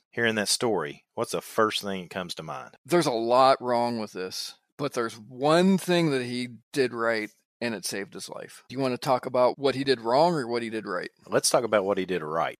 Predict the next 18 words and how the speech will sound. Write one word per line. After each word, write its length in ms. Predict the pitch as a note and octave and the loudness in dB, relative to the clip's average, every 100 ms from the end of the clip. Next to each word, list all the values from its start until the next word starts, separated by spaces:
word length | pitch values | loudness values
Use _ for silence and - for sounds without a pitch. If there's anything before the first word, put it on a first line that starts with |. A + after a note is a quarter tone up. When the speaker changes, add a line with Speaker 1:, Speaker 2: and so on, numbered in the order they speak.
| - | -6
Speaker 2:
Yeah, 240 | - B2 | 0 2
that 180 | C3 - | 0 -2
big 160 | F3 E3 | -4 -2
thing 240 | F3+ C#3+ | -4 -4
that 80 | A#2+ | -4
he 80 | A2+ | -6
did 160 | A#2 | -6
right 320 | A2 G#2+ A#2 - | -4 -2 -4 -4
was 380 | G2+ G2+ - - _ - | -6 -6 -10 -16 _ -12
he 180 | C3+ | -10
did 340 | B2+ C#3 D3 D3 | -2 2 2 2
tell 220 | D3+ C#3 | 2 2
somebody 420 | - C3 A#2+ A2+ | 2 -2 -2 -2
else 440 | A2 G#2+ - - - | -2 -2 -4 -10 -6
where 240 | B2 B2+ | -2 -2
he 140 | A#2+ A#2+ | -2 -6
was 160 | A2+ | -6
going. 480 | - A#2 A#2+ C3 C#3 | -4 -2 -2 -4 -8